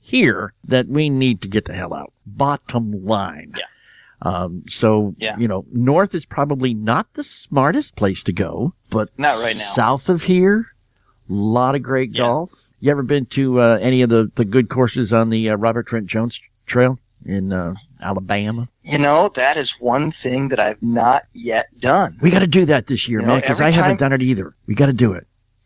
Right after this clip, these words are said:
Speaker 2: I know every single time that we point the car south, we go to Hilton Head, we go to Pinehurst, we travel in the mountains of North Carolina. I mean, there's just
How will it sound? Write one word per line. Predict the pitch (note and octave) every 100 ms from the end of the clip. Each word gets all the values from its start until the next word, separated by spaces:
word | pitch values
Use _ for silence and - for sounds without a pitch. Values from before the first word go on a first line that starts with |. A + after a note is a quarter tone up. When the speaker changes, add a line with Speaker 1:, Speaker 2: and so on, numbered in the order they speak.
| -
Speaker 2:
I | -
know | E3 G#3+ G3 -
every | F3 F3+ A3+ G3+ -
single | G3+ G3
time | F#3 - F3 D#3 G2 F#2+
that | A#2+ A#2+
we | A#2+ F3 G3+
point | - F3 F#3+
the | -
car | - - D#3+ D#3 - -
south, | D#3+ G2+ F#2+ _
we | -
go | D3 C#3 B2+
to | A#2+ A2+
Hilton | E2 D3 - F3+
Head, | F3 G#3 G#3 G#3 _ -
we | C#3
go | C3+ A#2+
to |
Pinehurst, | - - C#3+ F#3+ E3+ F#3+ F#3+ -
we | D3 B2
travel | - B2 B2 B2
in | A2+
the |
mountains | G#2+ A#2 D3+ -
of | C3
North | C3 C3
Carolina. | - C3+ A#2+ A#2+ D#3+ G3 - _
I | - D#3+
mean, | E3 C#3 -
there's | F3 A3+
just | - F3